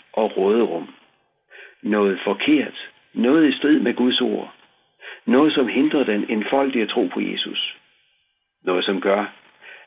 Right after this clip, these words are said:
at Jesus er kommet lidt eller meget på afstand. Der kan det se aldrig så fint ud. Hvis Jesus er glædet i baggrunden,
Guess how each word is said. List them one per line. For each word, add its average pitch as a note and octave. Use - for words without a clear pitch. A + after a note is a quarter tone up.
at G2
Jesus C3
er A2
kommet G2+
lidt B2+
eller A2+
meget G2+
på G2
afstand. -
Der G#2
kan C3
det A2+
se A2
aldrig B2+
så G#2+
fint A#2
ud. F#2+
Hvis -
Jesus B2+
er A2+
glædet G#2+
i G#2+
baggrunden, G2